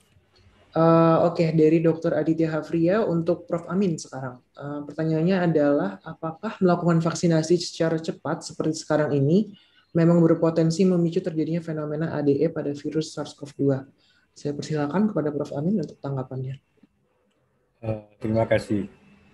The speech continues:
Speaker 2: Eh, sebetulnya sama sekali tidak ada hubungan antara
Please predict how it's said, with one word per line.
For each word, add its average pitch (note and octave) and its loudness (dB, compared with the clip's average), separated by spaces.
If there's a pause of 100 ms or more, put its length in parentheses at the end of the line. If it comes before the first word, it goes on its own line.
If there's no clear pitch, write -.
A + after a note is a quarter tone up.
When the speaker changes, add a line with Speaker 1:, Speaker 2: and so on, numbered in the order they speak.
(400)
Speaker 2:
Eh, G#2 -6
sebetulnya A2 -4
sama G#2 0
sekali G#2 -2
tidak G#2 -2
ada G#2+ 0
hubungan G2 -4 (320)
antara F#2 -2